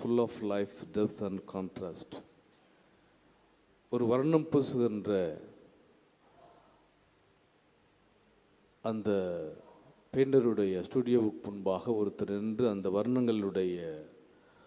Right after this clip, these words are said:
ஆழம் அல்லது அதனுடைய அந்த இம்ப்ரெஷன், அதனுடைய தன்மையை பார்த்து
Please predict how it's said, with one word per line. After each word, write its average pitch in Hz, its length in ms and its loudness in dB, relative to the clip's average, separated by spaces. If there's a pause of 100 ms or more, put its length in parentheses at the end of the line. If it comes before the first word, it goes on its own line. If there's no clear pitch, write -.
(400)
ஆழம் 127 680 2
அல்லது 107 200 0
அதனுடைய 95 520 -2 (120)
அந்த 98 160 -4
இம்ப்ரெஷன், 104 840 -4 (720)
அதனுடைய 101 500 0
தன்மையை 117 680 4
பார்த்து 95 1000 -4